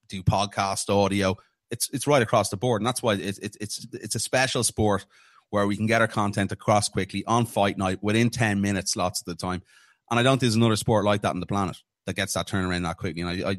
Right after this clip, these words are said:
genuinely believe that, because we've all grown up in this digital, uh, digital world where the sport's being consumed, obviously on Twitter, on, you know, mixed martial arts dot com, places like that, Sherdog forums.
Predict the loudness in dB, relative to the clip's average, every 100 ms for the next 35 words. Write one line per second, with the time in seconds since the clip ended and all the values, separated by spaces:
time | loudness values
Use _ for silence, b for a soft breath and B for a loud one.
0 | -6 -2 0 0 -2 -4 -6 -4 -6 -6
1 | -8 -8 -6 -2 -2 0 -2 -2 -2 -4
2 | -6 -8 -8 -8 -8 -10 b b b b
3 | b _ -6 -4 -2 -4 -6 _ 0 0
4 | 0 0 2 2 0 -2 -4 -2 -2 -2
5 | -6 -4 -4 -2 -4 -4 -6 -4 -4 -4
6 | -4 -2 0 0 -2 -4 -6 -6 -6 -6
7 | -4 -2 -2 0 -2 0 -4 -2 -2 0
8 | 0 0 -4 -6 -6 -2 -2 -2 b b
9 | b -4 -2 0 0 -2 -4 -2 0 2
10 | 0 -2 -4